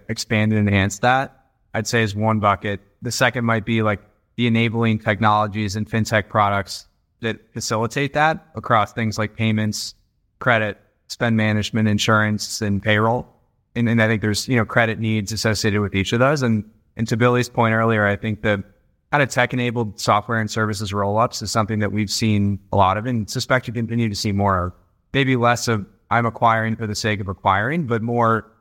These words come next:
you know, "I'm a tech-enabled insurance brokerage, and I see an opportunity to buy these mostly, you know, mom and pop businesses that are high margin, but super inefficient and kind of run by people.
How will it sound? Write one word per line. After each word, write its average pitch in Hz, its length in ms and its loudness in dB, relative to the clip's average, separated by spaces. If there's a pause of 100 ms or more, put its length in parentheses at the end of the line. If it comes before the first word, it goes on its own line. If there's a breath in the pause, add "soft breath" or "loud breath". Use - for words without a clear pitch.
(300)
you 120 60 -4
know, 117 80 2
"I'm 113 100 4
a 113 60 -2
tech-enabled 113 720 -2 (460)
insurance 156 340 0
brokerage, 117 540 0
and 110 260 -2 (320)
I 123 180 2
see 131 160 -2
an 120 80 2
opportunity 117 580 0
to 117 140 -6
buy 113 580 0 (400)
these 120 220 -4
mostly, 110 800 0
you 117 120 -2
know, 101 240 2 (420)
mom 117 200 4
and 113 100 -6
pop 107 240 0
businesses 110 460 -6
that 110 80 -2
are 104 60 0
high 117 140 2
margin, 117 420 2
but 107 260 -4
super 117 300 0
inefficient 110 520 2
and 104 120 2
kind 107 160 2
of 104 80 0
run 104 200 2
by 101 160 2
people. 117 600 -2